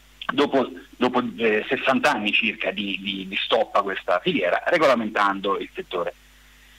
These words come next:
e definendo delle soglie di T H C estremamente basse, appunto, tra lo zero e,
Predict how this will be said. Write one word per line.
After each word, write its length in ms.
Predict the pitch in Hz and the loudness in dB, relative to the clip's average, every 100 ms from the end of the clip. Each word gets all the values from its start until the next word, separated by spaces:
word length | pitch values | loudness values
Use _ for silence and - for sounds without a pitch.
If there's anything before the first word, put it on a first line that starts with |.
| - - - - - _ | -20 -20 -20 -20 -20 _
e 160 | - 226 | 0 2
definendo 640 | 196 - 165 131 107 107 | 2 2 2 2 2 2
delle 200 | 127 147 | 2 2
soglie 280 | - 139 123 | 2 2 4
di 80 | 131 | 2
T 140 | 175 | 2
H 140 | - 185 | 2 2
C 300 | - - - | 2 2 0
estremamente 800 | - 151 - 151 151 135 131 113 | -2 -4 -2 2 2 4 2 2
basse, 440 | 120 120 - - 98 | 4 4 2 -2 -4
appunto, 420 | - 120 101 101 | 0 -2 -2 2
tra 140 | 117 | 4
lo 140 | 117 110 | 4 2
zero 280 | 123 117 113 | 2 2 2
e, 160 | 104 | -2